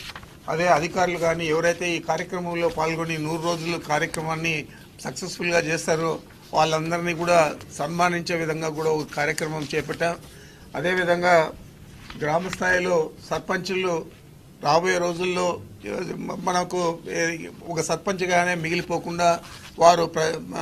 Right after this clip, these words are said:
మండల ప్రజా పరిషత్ లెవెల్లోనూ రా-, జిల్లా పరిషత్తుల్లోనూ లేదా ప్రజాప్రతినిధులుగా శాసనసభ్యులు గాను, పార్లమెంట్ సభ్యులు గాను, మంత్రులు గాను అయ్యేదానికి కూడా వారికి ఇది తొలి మెట్టు అని చెప్పి కూడా మేము తెలియజేయడం జరిగింది.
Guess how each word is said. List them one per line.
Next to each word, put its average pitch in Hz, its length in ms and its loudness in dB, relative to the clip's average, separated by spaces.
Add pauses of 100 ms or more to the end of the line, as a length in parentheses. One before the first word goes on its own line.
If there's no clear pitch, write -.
మండల 160 420 -2
ప్రజా 165 300 0
పరిషత్ 160 380 -6
లెవెల్లోనూ 165 560 0 (480)
రా-, 156 280 2 (480)
జిల్లా 156 220 6
పరిషత్తుల్లోనూ 160 720 -4 (400)
లేదా 165 440 4 (220)
ప్రజాప్రతినిధులుగా 170 840 0
శాసనసభ్యులు 156 600 -2
గాను, 151 240 -2
పార్లమెంట్ 160 480 -6
సభ్యులు 156 260 -6
గాను, 151 320 -4 (460)
మంత్రులు 156 380 -2
గాను 175 220 2
అయ్యేదానికి 160 500 2
కూడా 156 400 0 (340)
వారికి 156 440 2
ఇది 156 400 -4
తొలి 165 300 -2
మెట్టు 175 260 -2
అని 160 180 -2
చెప్పి 156 180 -4
కూడా 151 440 0
మేము 147 240 -6
తెలియజేయడం 147 580 0
జరిగింది. 147 460 -4